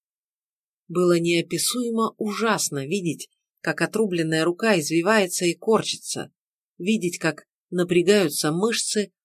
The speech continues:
а пальцы сжимаются и разжимаются. Даже будучи помещенными в банки со спиртом или формальдегидом, конечности продолжали сохранять жизнь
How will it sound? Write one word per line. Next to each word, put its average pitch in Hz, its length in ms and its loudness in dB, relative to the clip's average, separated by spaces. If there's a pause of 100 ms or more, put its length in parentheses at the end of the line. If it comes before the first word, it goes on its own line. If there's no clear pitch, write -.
а 147 140 -2
пальцы 180 500 -2
сжимаются 180 920 -2
и - 100 -2
разжимаются. 147 960 -2 (1120)
Даже 156 580 2 (200)
будучи 175 440 0
помещенными 175 800 0
в 151 120 -10
банки 185 380 2
со 170 160 -4
спиртом 147 640 -4 (220)
или 226 200 2
формальдегидом, 226 960 0 (280)
конечности 151 760 -2
продолжали 160 640 0
сохранять 151 600 -2
жизнь 185 420 -2